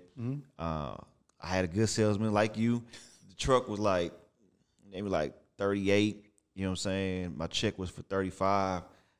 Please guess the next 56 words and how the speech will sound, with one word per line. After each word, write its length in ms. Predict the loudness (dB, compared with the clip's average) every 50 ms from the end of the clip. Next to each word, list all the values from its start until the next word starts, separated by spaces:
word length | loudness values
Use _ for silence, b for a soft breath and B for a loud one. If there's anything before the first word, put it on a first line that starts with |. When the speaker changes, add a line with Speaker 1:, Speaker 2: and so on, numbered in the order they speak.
| b _ _ -8
Speaker 2:
I 80 | -6 -6
was 100 | -6 -4
trying 200 | -2 -2 -2 -2
to 40 |
finesse 480 | -2 -4 -6 -2 0 2 2 2 2 -2
it. 140 | -4 -6 -8 -6
You 100 | -2 2
know 100 | 2 4
what 40 | 4
I'm 40 | 2
saying? 480 | 2 2 4 4 4 4 4 4 4 2
He 100 | 2 2
did 160 | 4 4 4 6
what 140 | 6 4
he 80 | 2 0
could, 400 | 0 0 2 4 4 4 2 2
but, 120 | 0 -2
like, 300 | 0 0 -2 -2 -2 -4 b b b b _
it 100 | 2 4
basically 260 | 6 6 6 2 -2 -2
came 160 | -2 0 0
out 160 | 0 -2 -4
to, 100 | -6 -6
like, 260 | -6 -4 -4 -6 -6 -8 -10
I 60 | -12
think, 220 | -10 -10 -8 -6 -6
like, 260 | -6 -8 -8 -10 _
thirty-six 500 | -6 -4 -4 -6 -6 -8 -8 -8 -8 -8
five. 320 | -8 -8 -6 -6 -6 -6 -8
I'm 120 | -8 -8
like, 140 | -10 -10 -10
"Man, 180 | -10 -12 -12 -14 -18 -20 _ _ B B B B B B B
let 60 | -2 0
me 60 | 2
get 60 | 6
the 80 | 6 6
other 80 | 6 6
fifteen," 520 | 6 4 4 4 4 4 4 4 4 4
and 120 | 2 0
ended 160 | -2 -4 0 2
up 60 | 2
having 160 | 2 2 2
to 40 | 2
use 100 | 2 2
my 100 | 0 0
credit 260 | 2 2 2 2 2
card 240 | 2 4 4 4 4
for 40 | 4 2 2
the 60 | 2
other 40 | 0
fifteen. 460 | -4 -4 -4 -4 0 0 0 0 0
Speaker 1:
Right. 300 | -2 -4 -4 -6 -8 -8 -10
Speaker 2:
<laughs> 120 | -16 -20 B B B B B B B B 0
But 120 | 2 2
I 60 | 2
mean, 420 | 2 2 0 0 -2 -2 -4 -6